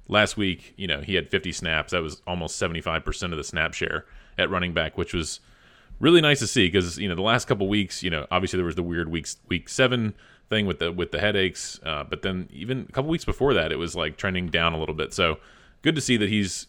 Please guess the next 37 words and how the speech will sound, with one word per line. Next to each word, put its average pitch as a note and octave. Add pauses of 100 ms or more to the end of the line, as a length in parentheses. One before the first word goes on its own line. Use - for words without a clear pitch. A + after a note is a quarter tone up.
getting F#2+
a -
lot F#2
of, F2
a F2+
lot F2+
of E2+
the E2+
work. E2+
He's, E2+
like, E2
that, D2 (260)
that E2+
workhorse E2
that, D#2 (400)
that G2
you G2+
want F2
for E2
fantasy, E2+
and E2
obviously E2
we D#2+
have E2
him D#2+
as, D2
like, D#2+
a D#2
top D#2
ten D2+ (520)
running F#2
back D#2+
rest E2
of D#2+
season D#2+
as C#2+
well. -